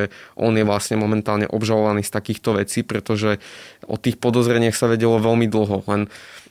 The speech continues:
pozícia špeciálneho prokurátora je, je tak silná, že on je prakticky neodvolateľný a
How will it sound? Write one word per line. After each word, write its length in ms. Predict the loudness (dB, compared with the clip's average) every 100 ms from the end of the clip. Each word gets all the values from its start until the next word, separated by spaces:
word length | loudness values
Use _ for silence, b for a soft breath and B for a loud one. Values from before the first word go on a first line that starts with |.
| -16
pozícia 480 | -2 0 0 0 0
špeciálneho 640 | 0 -2 0 2 4 2 0
prokurátora 720 | -4 -2 0 -2 0 0 2
je, 200 | 2 2 0
je 140 | -2 -2
tak 160 | -2
silná, 560 | -2 0 2 2 2 2
že 560 | 2 0 2 2 -2 -4
on 160 | 0 2
je 80 | 2
prakticky 560 | -2 -2 -2 -2 2
neodvolateľný 1040 | 4 2 2 0 0 0 0 2 2 2
a 80 | 0